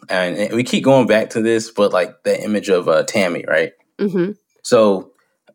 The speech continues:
Speaker 1: you know, I had the idea in my head of how exactly how I wanted it to look, right? And,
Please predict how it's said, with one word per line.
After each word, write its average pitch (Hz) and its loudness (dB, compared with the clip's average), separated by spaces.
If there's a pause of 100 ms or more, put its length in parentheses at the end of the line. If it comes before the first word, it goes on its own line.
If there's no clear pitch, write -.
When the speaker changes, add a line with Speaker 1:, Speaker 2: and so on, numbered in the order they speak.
(180)
Speaker 1:
you 135 0
know, 120 4
I 139 4
had 165 2
the 143 2
idea 117 0
in 107 0
my 98 0
head 87 -6 (800)
of 95 2
how 110 0
exactly 101 0
how 92 0
I - 0
wanted 92 -4
it - -12
to - -14
look, - -14
right? - -12 (160)
And, 95 0